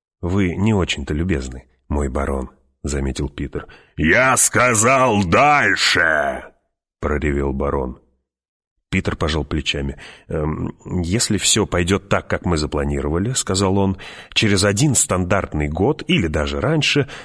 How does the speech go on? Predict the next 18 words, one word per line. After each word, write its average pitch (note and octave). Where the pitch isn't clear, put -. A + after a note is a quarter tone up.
дом E2
Харконнен G#2+
получит F2+
Сублин E2+
на G2
Аракис. -
Распоряжаться D2+
им E2
будет D2+
ваш D#2
дядя, F2
а E2
на D#2
Аракисе D3+
будет A2+
править C#3+
его A2
личный G#2